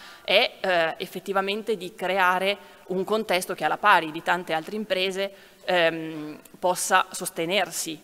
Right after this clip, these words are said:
e possa pagare, eh, delle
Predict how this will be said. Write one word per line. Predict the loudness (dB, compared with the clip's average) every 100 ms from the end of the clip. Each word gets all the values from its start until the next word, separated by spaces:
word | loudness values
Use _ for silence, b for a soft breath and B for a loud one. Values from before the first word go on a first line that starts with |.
| -14
e | -6
possa | -2 0 0 -2
pagare, | 0 6 6 6 4 -2 -12 -20 -8
eh, | -4 -2 -4 -6
delle | -6 -4 -2 -4